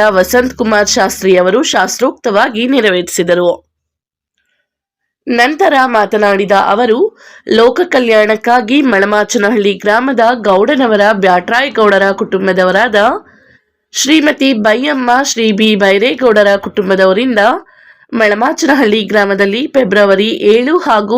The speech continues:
ಎಂಟನೇ ತಾರೀಕಿನಂದು ನೂತನ ಶ್ರೀ ನಾಗದೇವತಾ ಸ್ಥಿರಬಿಂಬ ಪ್ರತಿಷ್ಠಾಪನಾ ಹಾಗೂ ಅಶ್ವತ್ಥ ವಿವಾಹ ಮಹೋತ್ಸವ ಕಾರ್ಯಕ್ರಮವನ್ನು ಹಮ್ಮಿಕೊಂಡಿದ್ದು, ಈ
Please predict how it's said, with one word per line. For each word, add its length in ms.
ಎಂಟನೇ 420
ತಾರೀಕಿನಂದು 720
ನೂತನ 520
ಶ್ರೀ 320
ನಾಗದೇವತಾ 840
ಸ್ಥಿರಬಿಂಬ 580
ಪ್ರತಿಷ್ಠಾಪನಾ 840
ಹಾಗೂ 440
ಅಶ್ವತ್ಥ 540
ವಿವಾಹ 440
ಮಹೋತ್ಸವ 580
ಕಾರ್ಯಕ್ರಮವನ್ನು 880
ಹಮ್ಮಿಕೊಂಡಿದ್ದು, 720
ಈ 100